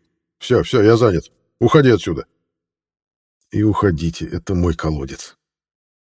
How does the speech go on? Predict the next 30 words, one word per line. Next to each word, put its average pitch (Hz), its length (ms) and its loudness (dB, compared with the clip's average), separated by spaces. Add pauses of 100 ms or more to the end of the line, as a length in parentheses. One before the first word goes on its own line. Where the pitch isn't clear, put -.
(120)
пробормотал 85 640 -2
я 80 80 0
слова 82 360 -2
духа 101 360 -2
из 90 160 -6
старого 85 400 -2
мультика 92 420 -2
времён 85 320 2
моего 82 220 4
детства 85 420 -4 (920)
и 87 100 -8
побрёл 98 440 2
по - 100 -4
улице, 107 480 2
слыша, 104 340 -4
как 90 160 -2
захлопнулась 90 560 0
дверь 87 280 2
дома 87 280 0
крепости 92 420 -2
опального 82 480 0
мага. 82 360 0 (920)
Всё-таки - 320 -10
забавная 98 540 2
личность 87 420 -2
этот 85 200 -4
маг, 85 380 -2 (220)
эдакий 104 380 -4
непонятный 101 580 2
гений, 95 480 0